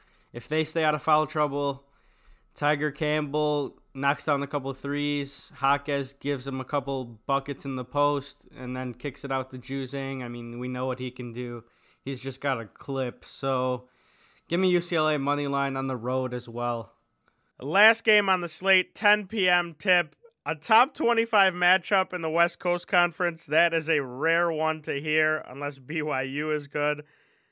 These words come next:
Speaker 2: Saint Mary's is going to Gonzaga to take on the Bulldogs.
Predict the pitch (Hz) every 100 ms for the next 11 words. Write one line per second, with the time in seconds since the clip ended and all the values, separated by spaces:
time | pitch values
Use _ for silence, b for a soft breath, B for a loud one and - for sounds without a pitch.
0 | _ _ _ _ _ _ - 220 233 226
1 | 220 226 214 196 165 151 202 196 180 -
2 | 214 185 190 165 180 185 180 175 160 180
3 | 160 165 147 139 175 185 180 180 180 175
4 | 156 - -